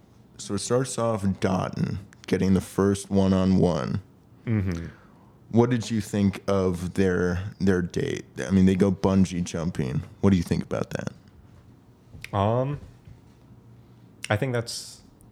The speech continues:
Speaker 2: it's a pretty wild date to, like, start off with.
Speaker 1: Yeah.
Speaker 2: Have they had a one-on-one before?
Speaker 1: No.
Speaker 2: No, so
Speaker 1: No,
Speaker 2: this is
Speaker 1: they
Speaker 2: their first one.
Speaker 1: I think he
Speaker 2: So
Speaker 1: got a group date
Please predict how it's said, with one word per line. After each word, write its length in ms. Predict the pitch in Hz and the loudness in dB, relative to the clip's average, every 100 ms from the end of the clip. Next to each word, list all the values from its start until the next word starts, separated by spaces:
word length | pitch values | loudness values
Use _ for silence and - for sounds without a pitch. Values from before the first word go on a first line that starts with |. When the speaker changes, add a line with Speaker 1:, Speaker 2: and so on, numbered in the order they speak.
| - | -18
Speaker 2:
it's 140 | - | -16
a 40 | - | -6
pretty 220 | 120 101 | -4 -2
wild 460 | 92 90 92 92 82 - - | -2 -2 -2 -4 -8 -20 -10
date 420 | 95 90 92 - - - - - - - - - - - - - | -2 0 0 -8 -16 -20 -20 -20 -20 -20 -8 -4 -4 -6 -20 -10
to, 140 | - 104 87 | -2 -2 0
like, 180 | 92 - | -2 -2
start 340 | - 92 92 | -4 -2 0
off 280 | 82 82 95 - | 0 -4 -8 -10
with. 160 | 92 82 - - - - | -10 -10 -18 -20 -20 0
Speaker 1:
Yeah. 500 | 117 117 104 98 95 92 - - - - - | 2 4 2 0 -2 -6 -14 -20 -20 -20 -2
Speaker 2:
Have 180 | 117 110 | 0 0
they 100 | 123 | -2
had 200 | 104 113 | -2 -2
a 40 | |
one-on-one 440 | 117 120 120 123 | -4 -4 -4 -6
before? 340 | 123 117 123 123 - | -8 -8 -10 -10 -2
Speaker 1:
No. 440 | 120 117 113 117 87 - | 4 6 6 0 -2 0
Speaker 2:
No, 200 | 98 95 | 2 4
so 60 | |
Speaker 1:
No, 140 | 104 95 | 4 4
Speaker 2:
this 80 | 104 | 4
is 60 | |
Speaker 1:
they 260 | 95 92 92 | 4 4 2
Speaker 2:
their 100 | 95 | -2
first 180 | 98 - | -4 -8
one. 220 | 101 160 - - - - - - - | -10 -12 -18 -20 -20 -20 -20 -18 -8
Speaker 1:
I 120 | 131 | -6
think 200 | 143 139 | -4 -6
he 80 | 151 | -2
Speaker 2:
So 60 | |
Speaker 1:
got 220 | 139 123 - - | 0 0 -4 -4
a 300 | 107 95 90 - | -2 0 -2 -4
group 380 | - 101 92 - | 4 4 4 -2
date 400 | 82 78 69 | -4 -2 -4